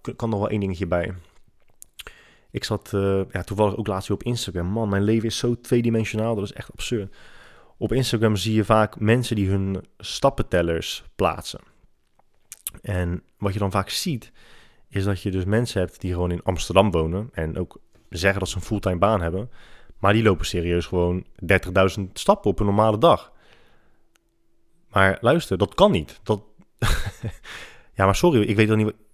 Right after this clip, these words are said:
ik weet niet wat voor werk je dan hebt, maar dan ben je volgens mij gewoon generaal van de avondvierdaagse, want je k-, je kan niet dertigduizend stappen lopen elke dag. Ik heb, ik ga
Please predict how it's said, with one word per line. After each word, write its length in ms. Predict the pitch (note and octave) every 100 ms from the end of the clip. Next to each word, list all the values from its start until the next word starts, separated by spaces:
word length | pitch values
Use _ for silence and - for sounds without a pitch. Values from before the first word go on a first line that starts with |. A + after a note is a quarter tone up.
| - _ _ _
ik 100 | G#2
weet 20 |
niet 100 | G#2+
wat 120 | G#2
voor 100 | F2
werk 220 | F#2+ D#3
je 60 | -
dan 140 | F2
hebt, 260 | D#2+ G#2 -
maar 340 | F#2+ F#2 F#2 - - - _
dan 180 | G2 F#2
ben 100 | F#2
je 100 | F#2+
volgens 200 | G2 F#2
mij 160 | G2
gewoon 340 | F#2+ F#2+ G2 F#2+
generaal 600 | - - G2+ G2 G#2 G#2
van 100 | G2+
de 60 | G2+
avondvierdaagse, 640 | A#2 A#2+ - F#2 E2+ F2
want 120 | G2+ -
je 60 |
k-, 180 | - -
je 140 | A2+ A2
kan 220 | - E3+
niet 160 | C#3+
dertigduizend 480 | C3 B2 A2+ A#2+ A2+
stappen 240 | F#3+ G3+ -
lopen 160 | -
elke 120 | F2+
dag. 180 | E2+ D#2+ - - - - -
Ik 140 | A#2+
heb, 240 | B2+ - - - - - -
ik 160 | -
ga 340 | - A2 G#2